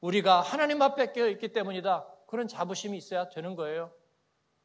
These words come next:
너희들의 자녀들이 "우리가 왜 여기 있어요?" "너는 하나님 예배자다.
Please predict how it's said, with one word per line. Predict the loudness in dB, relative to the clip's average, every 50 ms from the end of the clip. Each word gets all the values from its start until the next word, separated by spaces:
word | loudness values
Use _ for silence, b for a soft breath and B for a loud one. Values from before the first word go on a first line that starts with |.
| _ _ _ _ _ _ _ _ _ _ _ _ _ _ _ _ _ _ _ _ _ _ _ _ _ _ _ _ _ -2
너희들의 | 0 0 0 0 0 0 0 0 0 -2 -4 -8 -16 -14
자녀들이 | -8 -6 -4 -4 -4 -4 -6 -6 -6 -8 -8 -12 -18 _ _ _ _ _ _ _ _ _ _
"우리가 | -2 0 4 6 6 8 10
왜 | 10 10 10 8
여기 | 6 4 4 2
있어요?" | 0 -2 -2 -2 -2 -2 -4 -6 -8 -10 -18 -20 _ _ _ _ _ _ _ _ _ _ _ _ _
"너는 | -6 -4 -4 -4 -4 -6 -10
하나님 | -10 -8 -6 -6 -4 -4 -4 -4 -2 -2
예배자다. | -2 -2 -2 -4 -6 -6 -8 -8 -8 -12 -14